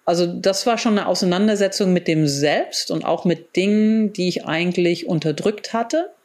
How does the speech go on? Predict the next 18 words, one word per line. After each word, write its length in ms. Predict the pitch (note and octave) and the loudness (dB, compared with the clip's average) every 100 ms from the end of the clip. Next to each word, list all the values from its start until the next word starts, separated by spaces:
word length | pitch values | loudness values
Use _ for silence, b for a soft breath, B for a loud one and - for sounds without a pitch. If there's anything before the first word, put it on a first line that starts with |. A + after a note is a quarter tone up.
| _ - | _ -4
Aber 400 | D#3+ E3+ F3 F3 | -2 0 0 2
mit 180 | F3 F3 | 0 0
Hilfe 280 | B3+ A#3+ | -2 0
des 180 | G#3 G3+ | -2 -2
Ketamins 720 | - F#3+ F3+ F#3 B3+ F#3+ D#3+ | -4 -4 0 2 4 2 0
hatte 160 | E3+ F#3+ | -2 -4
ich 80 | - | -2
die 140 | F3 | 0
Möglichkeit, 840 | F3 G#3 G#3+ G#3 - F#3+ F#3+ - B B B B | 2 2 -2 -2 -2 -2 -2 -6 B B B B
die 140 | F3+ E3 | -2 0
Dinge 280 | F#3+ G3+ | 2 2
von 200 | G3 F#3+ | 0 0
einer 100 | F3+ | 0
sehr 160 | E3 F3 | 0 2
neutralen 680 | F3 F3 - F3 F3 F#3 F#3 | 2 0 -4 -4 -2 -2 -2
Perspektive 760 | F3 E3+ F3 D#3+ - F#3 E3+ | -2 -2 -4 -4 -2 2 2
wieder 220 | C#3+ B2+ A2 | 2 0 -2
anzugehen. 580 | B2+ C#3 B2 A2+ - | -4 -4 -4 -6 -8